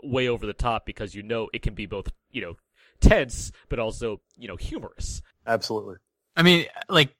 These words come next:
Speaker 3: going way back to, it's probably the, the granddaddy of all of them is the Abbott Costello Meet Frankenstein. That even has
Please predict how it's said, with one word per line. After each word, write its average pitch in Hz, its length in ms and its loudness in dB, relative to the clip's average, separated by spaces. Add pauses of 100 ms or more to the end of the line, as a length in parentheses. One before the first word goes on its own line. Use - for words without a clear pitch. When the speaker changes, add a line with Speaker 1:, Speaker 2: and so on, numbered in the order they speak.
Speaker 3:
going 170 260 6
way 156 120 8
back 147 280 4
to, 139 160 0
it's 139 220 -2
probably 143 300 4
the, 120 220 -2
the 117 100 -6
granddaddy 123 720 4
of 107 140 0
all 131 200 6
of 120 80 4
them 117 200 2
is 110 120 -4
the 113 200 0
Abbott 123 240 2
Costello 123 460 0
Meet 117 220 -4
Frankenstein. 131 640 2 (280)
That 220 160 6
even 185 200 4
has 123 540 2